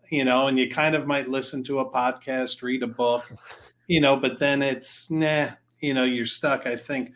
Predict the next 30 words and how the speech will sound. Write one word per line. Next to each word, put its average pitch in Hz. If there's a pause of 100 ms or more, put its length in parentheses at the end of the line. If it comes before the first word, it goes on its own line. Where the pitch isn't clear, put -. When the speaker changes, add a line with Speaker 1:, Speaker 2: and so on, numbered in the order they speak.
(260)
Speaker 1:
coaching 170
education 123
is -
so -
much 135
of 110
the 110
future. - (440)
And, 117
uh, 123
Speaker 2:
Yeah. 110 (380)
Speaker 1:
one 151
of 156
the 127
things 127
when 123
you 127
were 127
talking 123
about 123
your 117
school, 123
I, 117 (120)
I 143
don't 156
know 131
where 127
I 113
saw 113
it, -